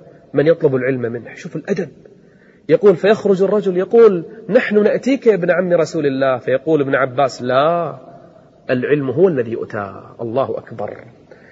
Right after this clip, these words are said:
فيتعلم العلم ويصبر ويثني الركب، يأخذ من عائشة،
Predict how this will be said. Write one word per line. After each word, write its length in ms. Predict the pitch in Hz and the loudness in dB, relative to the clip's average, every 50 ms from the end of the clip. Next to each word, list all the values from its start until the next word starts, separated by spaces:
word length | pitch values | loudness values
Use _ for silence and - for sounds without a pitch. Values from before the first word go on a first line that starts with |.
| - - - | -20 -8 0
فيتعلم 500 | - 151 135 - 156 175 185 156 143 131 | 0 0 2 4 4 4 4 4 2 2
العلم 360 | 123 120 120 123 110 101 98 - - - - - - - - - - - | 0 0 -2 -2 -4 -6 -12 -18 -20 -20 -20 -20 -20 -20 -20 -20 -8 0
ويصبر 580 | 123 143 180 180 - 165 143 123 110 - - - - - - - - - - _ - | 2 2 2 2 0 -4 -2 -2 -4 -4 -8 -16 -20 -20 -20 -20 -20 -20 -10 _ 4
ويثني 340 | 165 208 214 - 190 180 165 | 6 6 6 6 6 6 6
الركب، 340 | 156 185 190 - 160 117 104 - - - - - - - - - | 6 6 4 2 0 -4 -4 -6 -18 -20 -20 -20 -20 -20 -8 0
يأخذ 320 | - - - - 180 165 165 | 0 0 2 2 0 2 2
من 120 | 151 139 | 2 2
عائشة، 340 | 131 135 - 117 - - | 2 0 -2 -2 -8 -12